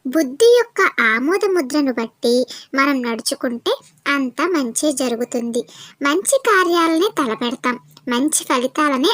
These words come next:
అనుభవిస్తాం. మనస్సు, బుద్ధి మధ్య గల తారతమ్యాన్ని గుర్తించి వర్తిస్తే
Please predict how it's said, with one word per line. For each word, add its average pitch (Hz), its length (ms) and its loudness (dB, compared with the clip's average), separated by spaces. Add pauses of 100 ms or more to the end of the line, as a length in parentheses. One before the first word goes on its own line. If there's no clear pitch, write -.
అనుభవిస్తాం. 240 760 -2 (360)
మనస్సు, 254 640 -2
బుద్ధి 240 560 -2
మధ్య 254 340 -2
గల 233 260 -2
తారతమ్యాన్ని 262 880 0
గుర్తించి 269 800 -2 (300)
వర్తిస్తే 262 800 -2